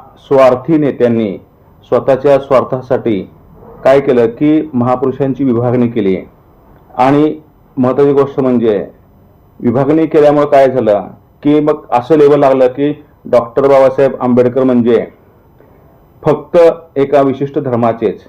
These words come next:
परंतु असं नसून ते सर्वांचेच आहेत. छत्रपती शिवराय सुद्धा फक्त एका विशिष्ट जाती धर्माचे नसून ते सर्वांचे. तसंच महात्मा फुले, शाहू महाराज हे सुद्धा फक्त एका विशिष्ट जाती धर्माचे नसून सर्वांचे आहेत.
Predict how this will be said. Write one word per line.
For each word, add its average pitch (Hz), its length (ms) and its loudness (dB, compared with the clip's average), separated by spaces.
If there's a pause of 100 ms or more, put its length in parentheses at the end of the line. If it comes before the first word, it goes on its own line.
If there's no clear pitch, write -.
(580)
परंतु 131 300 0
असं 117 360 0
नसून 123 440 -4 (520)
ते 139 120 2
सर्वांचेच 143 580 0
आहेत. 117 160 2 (200)
छत्रपती 135 420 -2
शिवराय 135 340 2
सुद्धा 127 380 0
फक्त 131 200 -4
एका 131 140 0
विशिष्ट 123 300 -2
जाती 123 220 0
धर्माचे 120 320 -2
नसून 120 300 -4
ते 123 80 -4
सर्वांचे. 123 500 0
तसंच 127 300 -2 (380)
महात्मा 123 380 0 (120)
फुले, 120 300 0 (640)
शाहू 127 220 2
महाराज 120 460 0
हे 139 140 2
सुद्धा 151 300 4 (480)
फक्त 151 220 -2
एका 151 160 4
विशिष्ट 143 300 0
जाती 131 180 0
धर्माचे 131 320 -4
नसून 131 300 -4
सर्वांचे 123 480 0
आहेत. 107 160 2